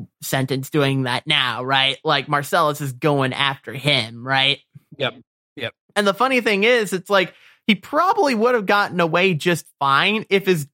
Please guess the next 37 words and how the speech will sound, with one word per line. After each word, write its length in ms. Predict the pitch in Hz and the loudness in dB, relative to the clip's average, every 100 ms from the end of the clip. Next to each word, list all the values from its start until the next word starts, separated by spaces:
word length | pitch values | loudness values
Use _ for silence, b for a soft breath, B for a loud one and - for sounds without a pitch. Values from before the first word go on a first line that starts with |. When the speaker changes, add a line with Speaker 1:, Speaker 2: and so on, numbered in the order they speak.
| _ | _
Speaker 1:
girlfriend 440 | 220 247 269 262 208 | 0 2 2 -2 -2
hadn't 460 | 156 220 240 214 | 0 0 0 -4
forgotten 460 | - 185 208 208 208 | -4 2 2 2 2
that 320 | 196 180 139 | 0 -2 -4
damn 380 | 180 202 220 180 | 0 2 2 2
golden 440 | 196 208 190 175 | 2 2 2 0
watch, 640 | 156 185 202 - 151 - - - | 2 2 2 -2 -4 -2 -2 -4
<laughs> 100 | - | -4
you 120 | 285 | -2
know? 320 | 262 269 294 233 | 2 2 0 0
Like, 280 | 233 220 - 165 | -2 -2 -8 -2
Speaker 2:
Yeah. 360 | 190 247 202 - | 0 2 -2 -4
Speaker 1:
seriously, 440 | - 247 247 220 | 0 4 4 2
Speaker 2:
Well, 80 | 233 | 2
a 40 | 262 | 2
different 200 | 262 247 | 2 2
Speaker 1:
the 40 | |
Speaker 2:
way. 280 | 202 165 139 _ _ _ _ _ _ _ _ 247 | 0 0 -8 _ _ _ _ _ _ _ _ -6
Well, 120 | 240 254 | -2 -2
in 120 | 269 | -2
a 60 | 269 | -2
different 300 | 302 330 277 | -2 0 0
way 100 | 254 | 2
to, 160 | 214 147 | 0 -2
to, 240 | 214 196 156 | -2 -2 -2
to 100 | - | -6
look 200 | 185 233 | -6 -4
at 120 | 254 185 | -2 -2
it 140 | 147 | -4
is 180 | 156 143 | -6 -6
that, 160 | 160 - _ - | -8 -10 _ -20
so 260 | 147 202 185 | -10 -6 -4
Marcellus, 640 | 156 170 - 226 254 - - _ - | -2 -4 -2 -4 -4 -6 -16 _ -8
like 180 | 175 170 | -8 -6
he 80 | 185 | -8
said 300 | - 202 185 | -6 -4 -4
himself, 440 | 165 131 214 127 | -8 -6 -8 -8